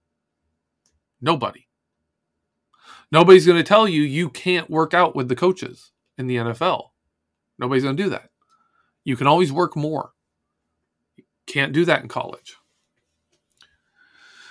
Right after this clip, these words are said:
So, where do I see him as a floor in twenty twenty-three?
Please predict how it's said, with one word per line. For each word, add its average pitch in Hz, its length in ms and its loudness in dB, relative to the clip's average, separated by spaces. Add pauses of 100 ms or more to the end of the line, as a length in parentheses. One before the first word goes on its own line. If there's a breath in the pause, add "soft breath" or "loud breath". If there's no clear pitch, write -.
(1900 soft breath)
So, - 400 2 (560)
where 175 180 4
do 214 100 0
I 190 100 4
see 175 260 -4
him 139 400 0 (320)
as 139 140 -2
a 120 60 -6
floor 113 440 -8 (1700)
in 127 80 -10
twenty 123 240 -6
twenty-three? 120 680 -4